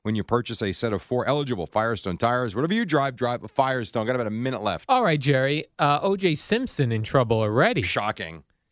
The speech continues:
Speaker 2: Now, he didn't kill anyone or hold anyone up with a gun, but he did get thrown out of a, uh, hotel.
Speaker 1: The Cosmopolitan, right?
Speaker 2: Yeah.
Speaker 1: Who's at the bar being belligerent, as the
Speaker 2: Belligerent
Speaker 1: story
Speaker 2: is what
Speaker 1: goes.
Speaker 2: they said. Now,
Speaker 1: Yeah.
Speaker 2: he,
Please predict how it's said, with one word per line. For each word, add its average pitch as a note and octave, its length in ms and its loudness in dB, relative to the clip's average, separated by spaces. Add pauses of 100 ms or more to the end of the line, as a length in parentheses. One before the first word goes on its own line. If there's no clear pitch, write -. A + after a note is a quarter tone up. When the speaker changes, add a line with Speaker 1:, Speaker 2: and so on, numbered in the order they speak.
Speaker 2:
Now, C#3+ 200 6
he D#3+ 120 2
didn't D#4 280 -2
kill A#3+ 340 2
anyone C#3 600 2 (140)
or F#3+ 400 2
hold E3+ 340 2
anyone D#3 340 2
up D3+ 300 0
with C3 200 2
a C3 80 4
gun, D3 540 0 (340)
but C3 160 2
he C#3+ 180 0
did E3+ 300 0
get E3 200 0
thrown D3+ 380 4
out C#3+ 280 2
of B2+ 300 2
a, A#2 240 4
uh, G#2 200 2
hotel. B2 760 2 (140)
Speaker 1:
The G2 100 -2
Cosmopolitan, G#2+ 960 -2
right? C#3+ 160 2
Speaker 2:
Yeah. G2 240 -2
Speaker 1:
Who's G2+ 120 -2
at G2+ 140 -2
the G2 80 -2
bar G2 220 0
being F#2 320 -2
belligerent, G#2 500 0
as D3+ 60 6
the D3 40 2
Speaker 2:
Belligerent C3 360 4
Speaker 1:
story A2+ 120 2
Speaker 2:
is G#2 120 0
what A#2+ 120 4
Speaker 1:
goes. A#2+ 80 0
Speaker 2:
they G#2 140 2
said. G2 340 0
Now, C#3 180 4
Speaker 1:
Yeah. C3+ 100 -4
Speaker 2:
he, - 80 -10